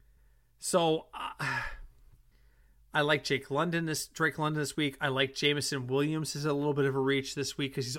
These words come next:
only thirty-seven hundred. I just need him to get to, like, eleven points, which is where I have him tagged. And then we reach the wide receiver equivalent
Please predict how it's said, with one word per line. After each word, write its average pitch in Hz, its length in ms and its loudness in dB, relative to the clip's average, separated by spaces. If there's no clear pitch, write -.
only 156 260 -4
thirty-seven 143 600 -2
hundred. 147 420 2
I 147 80 -2
just 139 160 -2
need 160 100 2
him 147 80 2
to 135 60 -4
get 156 200 -2
to, 143 100 -6
like, 143 140 0
eleven 139 400 2
points, 156 380 2
which 135 160 -4
is 123 120 -2
where 127 140 2
I 120 80 -2
have 120 260 2
him 117 160 -10
tagged. 160 520 2
And 180 220 4
then 285 540 2
we 202 180 4
reach 233 520 0
the 165 680 -2
wide 202 400 0
receiver 233 520 0
equivalent 151 560 2